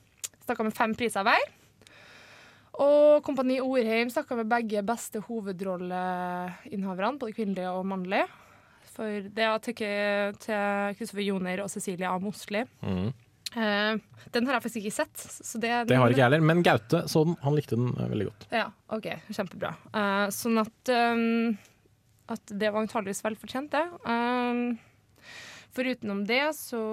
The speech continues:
Speaker 1: gikk beste regia til Dag Johan Haugerud, som for Som du ser meg. Eh, jeg var faktisk på den, du var vel den, på den du også, hvor det var Q and A?
Speaker 2: Ja, det var jeg, med de andre filmstudentene i
Speaker 1: Ja.
Speaker 2: Trondheim.
Speaker 1: Jeg synes han var så sjarmerende. Når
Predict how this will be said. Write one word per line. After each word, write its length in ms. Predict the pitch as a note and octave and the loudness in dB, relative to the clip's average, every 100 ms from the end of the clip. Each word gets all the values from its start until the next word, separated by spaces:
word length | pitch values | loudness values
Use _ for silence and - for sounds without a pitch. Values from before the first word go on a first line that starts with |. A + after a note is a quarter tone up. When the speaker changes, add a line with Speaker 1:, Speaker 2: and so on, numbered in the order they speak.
| G#3+ G#3+ G#3 | -4 -4 -4
Speaker 1:
gikk 360 | G3+ - - | -6 -12 -10
beste 220 | A3+ - G#3+ | -8 -6 -6
regia 400 | G#3 A#3 A#3 D4 | -6 0 0 0
til 100 | A3+ | 0
Dag 220 | A3 G#3+ | 0 0
Johan 300 | G#3+ G#3 G3 | 0 -2 0
Haugerud, 520 | G3+ G3+ F#3+ F#3 A3 C#4 | 0 -2 -2 0 0 0
som 360 | A#3+ G#3+ G#3+ | -4 -2 -2
for 200 | G#3+ A3 G3+ | -2 -4 -4
Som 220 | - G3+ | -6 -6
du 60 | G3 | -4
ser 240 | G#3 F#3 | -4 -2
meg. 300 | A3+ E4+ F#4 - | 2 2 0 -4
Eh, 320 | G#3+ G3+ G#3 F#3 - _ _ - | -2 -2 -2 -6 -16 _ _ -8
jeg 100 | G#3 | 0
var 160 | G#3 C4 | 0 2
faktisk 380 | D4 - A3+ - - - A#3 A3+ | -2 -4 -8 -10 -12 0 0 0
på 200 | - A3 A3 | 0 2 4
den, 200 | A3+ A#3+ | 2 2
du 60 | G#3+ | 2
var 140 | B3 | 2
vel 140 | G3+ G#3+ | 2 2
den, 220 | A3+ A#3 | 2 2
på 100 | A#3+ | 2
den 140 | A#3+ A3+ | 4 4
du 60 | G#3+ | 4
også, 300 | F#3 C4 D#4 | 2 2 2
hvor 140 | D4+ | 4
det 60 | C4+ | 2
var 80 | A#3+ | 2
Q 220 | - A3 | 0 -2
and 100 | G3+ G#3+ | 2 4
A? 100 | D4+ - | 2 2
Speaker 2:
Ja, 160 | C3 E3+ - - - | 4 4 4 -10 4
det 120 | D#3+ | 8
var 140 | C3+ D3+ | 8 6
jeg, 60 | C#3+ | 4
med 180 | C#3 C3+ | 4 6
de 20 | |
andre 220 | C3 G#2 | 6 6
filmstudentene 540 | G#2 G#2+ G#2+ G2+ - G#2 | 4 2 2 -2 0 -2
i 20 | |
Speaker 1:
Ja. 60 | G#2+ | 2
Speaker 2:
Trondheim. 260 | G#2 A#2+ - - | 2 2 -4 -4
Speaker 1:
Jeg 100 | A3+ | -4
synes 240 | - G#3+ | 0 0
han 120 | A3+ G3 | 2 0
var 120 | G3+ | 0
så 120 | A#3 | -2
sjarmerende. 540 | G#3 G#3+ G3 F3+ F3+ | 0 0 2 -2 -2
Når 80 | F#3 | 2